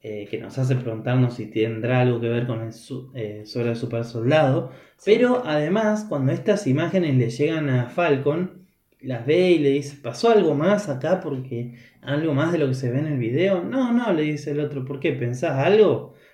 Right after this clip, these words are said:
Speaker 1: ¿Pensás que este podría ser?". Y la dejan ahí picando,
Speaker 2: Mm.
Speaker 1: y Falcon cambia de tema, pero es evidente que están queriendo dar a creer que puede llegar a ser The Winter Soldier.
Speaker 2: Sí, eh,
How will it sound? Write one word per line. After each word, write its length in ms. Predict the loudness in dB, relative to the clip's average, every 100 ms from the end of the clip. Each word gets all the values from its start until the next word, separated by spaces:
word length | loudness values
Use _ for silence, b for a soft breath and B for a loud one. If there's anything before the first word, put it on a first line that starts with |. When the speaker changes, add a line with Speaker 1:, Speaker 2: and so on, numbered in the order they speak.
| _
Speaker 1:
¿Pensás 360 | -8 -2 -2 2
que 120 | 0
este 220 | 2 -2
podría 440 | 2 2 4 2 0
ser?". 680 | 4 4 4 2 -6 -18 -10
Y 100 | -2
la 100 | 2
dejan 320 | 2 2 0
ahí 160 | 2
picando, 580 | 0 0 0 2 4 4
Speaker 2:
Mm. 280 | 2 -8 -18
Speaker 1:
y 140 | -8 -6
Falcon 400 | 0 0 0 -4
cambia 320 | -4 -2 -2
de 80 | 0
tema, 480 | 2 2 0 B B B _
pero 160 | -2 -2
es 120 | 0
evidente 540 | 0 2 0 0 -2
que 60 | -4
están 340 | -6 -6 -6
queriendo 880 | -2 -2 -2 -2 0 2 2 -2 -14 _ _ _ _ _ -8
dar 280 | -4 -2
a 140 | -2 -4
creer 360 | -2 0 0
que 140 | -2 -4
puede 260 | -2 -2
llegar 260 | -2 -4 -2
a 80 | -4
ser 480 | -2 -4 -4 -10 _ _ _ -6
The 80 | -2
Winter 340 | 0 0 -2
Soldier. 600 | 4 4 4 -2 -10 -18 _ _ _ _ _
Speaker 2:
Sí, 380 | -2 0 0 -8
eh, 460 | -10 -8 -6 -8